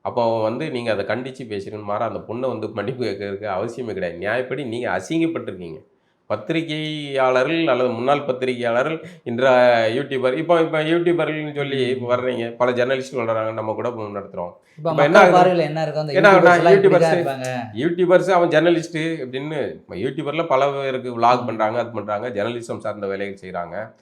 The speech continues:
Speaker 1: ஆனா பொதுவா யூடியூபர்னு மாறும்போது என்ன ஆகுன்னா, யூடியூபர்கள் இந்த மாதிரி கேள்வி கேட்கறவங்க பா-, பார்த்தா என்ன சொல்லுவாங்க? "அறிவே கிடையாது." இப்பவுமே இந்த நிகழ்ச்சியில எல்லாம் என்ன, இந்த நபர் செய்யற தவிர மொத்த பத்திரிகையாலும் முட்டா பயல்க இந்த மாதிரியான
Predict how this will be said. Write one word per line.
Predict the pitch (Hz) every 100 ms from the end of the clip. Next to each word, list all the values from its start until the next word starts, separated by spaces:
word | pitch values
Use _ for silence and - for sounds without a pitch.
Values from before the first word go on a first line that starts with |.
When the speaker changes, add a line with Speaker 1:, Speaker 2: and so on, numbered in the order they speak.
| _ -
Speaker 1:
ஆனா | 139 147
பொதுவா | 143 156
யூடியூபர்னு | 143 139 135 123 131 120
மாறும்போது | 113 110 95 85 85 117 127 _ _
என்ன | 127 143 131
ஆகுன்னா, | 120 135
யூடியூபர்கள் | 123 160 151 127 117
இந்த | 127
மாதிரி | 117 117
கேள்வி | 120 127
கேட்கறவங்க | 110 107 107 107
பா-, | 104 107 98
பார்த்தா | 107 117
என்ன | 107 98
சொல்லுவாங்க? | 98 98
"அறிவே | 98 113 117
கிடையாது." | 98 90 82 92 - -
இப்பவுமே | 120 147 175
இந்த | 170 156
நிகழ்ச்சியில | 135 135 131
எல்லாம் | 139 131 127
என்ன, | 120 120 117 123 - _ -
இந்த | 117
நபர் | 117 131 151
செய்யற | 139 127 120 120 113
தவிர | 110 107 101 101 139 127
மொத்த | 139 185
பத்திரிகையாலும் | 170 165 151 151 156 131
முட்டா | 139
பயல்க | 123 123 117 117
இந்த | 110
மாதிரியான | 113 113 113